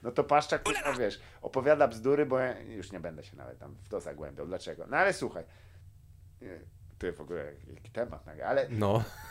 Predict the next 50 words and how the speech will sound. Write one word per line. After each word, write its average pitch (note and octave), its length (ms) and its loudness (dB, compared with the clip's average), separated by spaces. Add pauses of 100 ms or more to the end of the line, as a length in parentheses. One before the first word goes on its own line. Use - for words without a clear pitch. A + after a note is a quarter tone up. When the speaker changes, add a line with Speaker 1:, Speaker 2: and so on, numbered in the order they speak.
Speaker 3:
<laughs> - 40 10 (120)
ja - 100 10
Speaker 1:
a, - 60 10
Speaker 3:
myślałem, D3 380 10
Speaker 1:
dobra, C#3 360 10
Speaker 3:
że C#3 40 -4
Speaker 1:
wy-, E3 140 10
Speaker 3:
do, A3 140 12
do G3 60 2
Speaker 1:
wychodząc F#3+ 340 12
Speaker 3:
Gwiezdnych E3 220 6
Speaker 1:
poza, F3 200 12
Speaker 3:
Wojen C3+ 180 10
Speaker 1:
kurwa, C3 160 6
Speaker 3:
przejdę. B2+ 180 10
Speaker 1:
jakieś C#3+ 300 6
rzeczy, A#2 480 4 (640)
jeżeli E3 500 4
są B3 240 2
sprawy, D3+ 340 6
które B2+ 200 2
warto D3 340 4
zbadać, G#2+ 600 -2 (260)
to D3 80 0
nie G3 140 -2
pomaga A#3 420 6
wtedy, B2 320 2
wiesz, G#2 280 0
najbardziej C#3 480 6
wariacką B2 640 6
wersję F#2+ 360 2
przyjąć F#2+ 520 -12 (240)
i C3+ 120 2
drzeć C#3 320 6
mordę C#3 320 8
dla A#2+ 120 6
każdego, B2+ 400 -2
który A#2+ 360 0 (320)
nie C3+ 200 0
wierzy C3 360 6
w G2 80 -10
nią, G#2+ 260 -2
że G#2 160 -2
jest, G2+ 160 -2
kurwa, G#2 160 2
Speaker 2:
Ulala! G#2+ 140 0
Speaker 1:
zdrajcą F#2 500 -2
i F2 40 -12
tak G2 180 -6
dalej. F#2+ 360 0